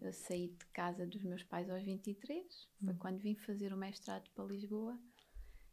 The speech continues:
Speaker 1: e acabei por ficar. Mas sabes que só agora, depois de adulta, é que eu olho para trás e sou grata pelo percurso que tive. Porque no momento eu sentia-me inferior às outras pessoas,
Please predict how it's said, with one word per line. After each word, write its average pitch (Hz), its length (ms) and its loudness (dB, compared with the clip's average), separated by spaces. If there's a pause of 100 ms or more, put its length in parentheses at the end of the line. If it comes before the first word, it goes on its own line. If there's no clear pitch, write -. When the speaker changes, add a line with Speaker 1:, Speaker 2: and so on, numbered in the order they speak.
Speaker 1:
e 196 100 6
acabei 190 420 6
por - 180 -2
ficar. 175 520 0 (680)
Mas 220 180 4
sabes 233 380 6
que 240 500 8 (1200)
só - 340 8
agora, 214 560 8 (420)
depois 196 400 4
de 185 120 2
adulta, 202 760 6 (260)
é 208 80 4
que - 160 0
eu 208 40 8
olho 196 140 8
para 190 160 2
trás 190 600 6
e 208 80 4
sou - 220 0
grata 190 400 4
pelo 196 280 2
percurso - 520 -6
que - 120 -20
tive. 202 320 0 (680)
Porque - 260 4
no 208 100 12
momento 214 800 10
eu 220 140 4
sentia-me 240 520 8
inferior 247 420 4 (360)
às 233 200 2
outras 226 280 0
pessoas, 196 520 0